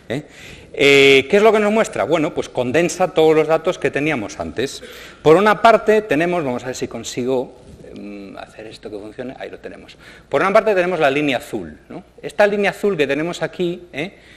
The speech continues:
son las, los registros de temperaturas de cada año, ¿no?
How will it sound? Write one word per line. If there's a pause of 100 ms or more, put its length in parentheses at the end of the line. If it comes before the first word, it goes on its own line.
(180)
son
las,
los
registros
de
temperaturas
de
cada
año,
¿no?